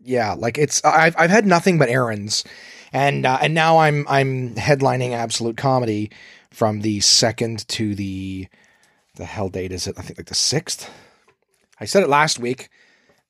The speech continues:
uh, and I've forgotten it already. Guys, man, am I ever organized? I'm trying to bang this out.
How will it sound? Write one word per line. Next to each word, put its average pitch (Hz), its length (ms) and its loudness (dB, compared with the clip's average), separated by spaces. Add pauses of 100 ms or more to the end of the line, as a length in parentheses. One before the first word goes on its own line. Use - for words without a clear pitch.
uh, 117 380 0
and 127 100 -4
I've 127 140 -4
forgotten 139 280 2
it 151 80 2
already. 151 400 2 (120)
Guys, 147 340 2
man, 131 380 0
am 95 100 -10
I 208 140 0
ever 165 180 2
organized? 123 460 -2
I'm 101 40 -20
trying 175 140 -2
to 139 60 -4
bang 131 220 -4
this 117 140 -8
out. 120 220 -2